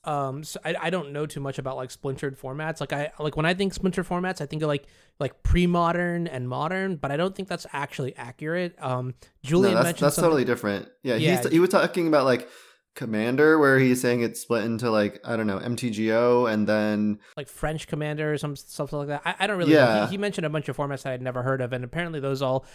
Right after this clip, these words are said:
Speaker 1: didn't really make it through. But the thing is, is, like, I, I do think that the reason why I think Heritage could be successful is because I think it solves a very clear problem, and that problem is mostly format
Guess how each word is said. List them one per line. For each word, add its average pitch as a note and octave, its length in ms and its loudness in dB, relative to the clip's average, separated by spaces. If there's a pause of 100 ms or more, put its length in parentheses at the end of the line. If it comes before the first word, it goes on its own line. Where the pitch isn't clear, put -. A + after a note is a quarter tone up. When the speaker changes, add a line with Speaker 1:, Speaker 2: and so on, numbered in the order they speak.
(180)
Speaker 1:
didn't F3 180 2
really E3 160 2
make D3+ 160 0
it C#3 120 -4
through. D#3+ 140 2
But D#3 180 -2
the D#3+ 80 -6
thing A#3+ 200 2
is, A3 180 4
is, D#3+ 100 -2
like, D#3+ 240 0
I, F3 140 -4
I F3+ 120 2
do F3+ 220 -2
think A3+ 280 -4
that E3 280 -2
the E3 80 2
reason B3 360 0
why B3 100 2
I G#3 80 4
think F#3+ 160 -2
Heritage F3 460 -2
could F3 180 2
be F#3 80 -2
successful F3 800 -6 (220)
is D3+ 120 0
because E3 260 2
I D#3+ 80 4
think G3+ 220 0
it F#3 120 -2
solves E3+ 600 2
a D3+ 60 -2
very D3 800 2 (260)
clear D#3+ 380 2
problem, G3 720 -2 (180)
and D3 180 0
that E3+ 200 0
problem D#3+ 460 2
is C#3+ 260 -2
mostly F#3 880 0 (400)
format D#3+ 600 -2